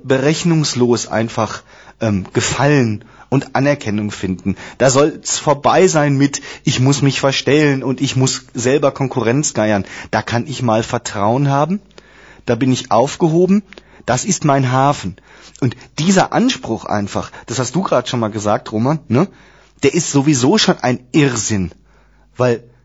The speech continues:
die ganze, das ganze gesellschaftlich beherrschte Leben soll jetzt in so einem Zweierverhältnis plötzlich in all seiner Härte, mit all seinen Schädigungen, soll da aufgehoben werden. Das ist schon, das ist einfach nicht zu leisten.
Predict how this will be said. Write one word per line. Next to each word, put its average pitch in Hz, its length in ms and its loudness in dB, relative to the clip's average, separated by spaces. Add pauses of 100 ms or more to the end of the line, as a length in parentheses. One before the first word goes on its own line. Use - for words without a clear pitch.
(140)
die 131 100 -4
ganze, 180 440 0
das - 240 -2
ganze 170 320 2
gesellschaftlich 156 640 0
beherrschte 143 420 0
Leben 131 520 2 (340)
soll 151 240 2
jetzt 190 220 0
in 147 140 2
so 151 100 0
einem 143 240 4
Zweierverhältnis 139 1080 0
plötzlich - 560 -2 (360)
in 156 120 4
all 185 240 2
seiner 147 320 4 (420)
Härte, 214 640 0 (380)
mit 147 200 0
all 165 200 4
seinen 143 400 2 (140)
Schädigungen, 202 800 2 (300)
soll 131 200 2
da 117 180 0
aufgehoben 185 640 0
werden. 175 320 0 (240)
Das 147 160 0
ist - 160 0
schon, 156 280 2 (1200)
das 131 140 0
ist 156 100 0
einfach 143 220 0
nicht 147 180 -2
zu 160 100 -2
leisten. 110 480 -2